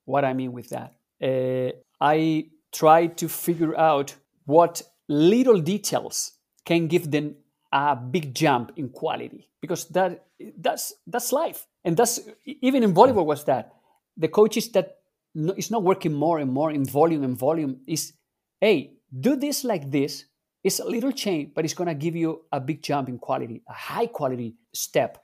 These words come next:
That's what I try to do. So when I say tra-, trainable menu, it means I adapt what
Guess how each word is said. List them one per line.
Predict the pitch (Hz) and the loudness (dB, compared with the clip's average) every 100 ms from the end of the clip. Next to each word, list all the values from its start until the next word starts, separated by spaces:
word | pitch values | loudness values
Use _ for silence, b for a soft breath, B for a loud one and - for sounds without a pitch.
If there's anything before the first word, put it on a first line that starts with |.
| - | -10
That's | 175 151 | -8 -2
what | 151 | 0
I | 147 | 2
try | 151 | 0
to | 147 | -2
do. | 143 180 - B B | 0 -2 -2 B B
So | - 147 147 | 2 2 4
when | 143 151 | -2 -2
I | |
say | 165 190 - | -2 -4 -4
tra-, | - 175 165 139 - _ - _ | -2 -2 -2 -8 -14 _ -20 _
trainable | - 175 233 214 151 135 | -2 -2 0 0 0 2
menu, | 131 143 233 165 117 - | -2 -4 -4 -8 -10 -10
it | 147 147 | -10 -6
means | 156 151 - _ _ _ _ - | -6 -6 -12 _ _ _ _ -6
I | 160 | 0
adapt | 190 160 185 180 143 - - _ _ 147 | 0 -2 -4 -2 -4 -8 -20 _ _ -2
what | 143 120 | 0 0